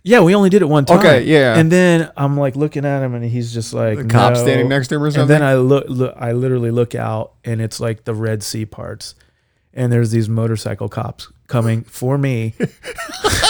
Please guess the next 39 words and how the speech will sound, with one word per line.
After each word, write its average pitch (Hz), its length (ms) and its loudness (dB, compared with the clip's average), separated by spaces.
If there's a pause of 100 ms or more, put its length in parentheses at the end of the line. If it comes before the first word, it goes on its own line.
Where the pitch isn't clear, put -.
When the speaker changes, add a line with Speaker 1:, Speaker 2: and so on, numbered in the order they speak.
(1400)
Speaker 1:
They're 170 140 8
in 175 120 8
these 156 160 6
black 131 400 2
shiny 151 400 2
boots, 147 400 4
and 135 80 2
they 131 60 4
have 143 200 4
their 135 140 4
white 120 340 0
helmets 165 420 0
on. 139 360 6
<laughs> - 560 -4
Look 254 200 4
Speaker 2:
In-, 294 120 4
Speaker 1:
li- - 60 2
Speaker 2:
this 208 280 2
is 226 140 2
inside? 220 720 2
Speaker 1:
inside 175 680 6
the 175 80 6
arena, 175 280 2
looking 147 320 4
like 131 400 2 (120)
stormtroopers - 680 0
Speaker 2:
Yeah, 185 260 6
this 160 120 -2
is, 156 60 4
Speaker 1:
coming 160 280 4
Speaker 2:
this 196 140 0
Speaker 1:
to 196 80 4
Speaker 2:
is 151 60 2
very 185 220 2
Speaker 1:
get 175 80 6
me. 151 60 6
Speaker 2:
Nazi-esque. - 960 0
<laughs> 180 80 -4
Speaker 1:
Oh, 147 200 8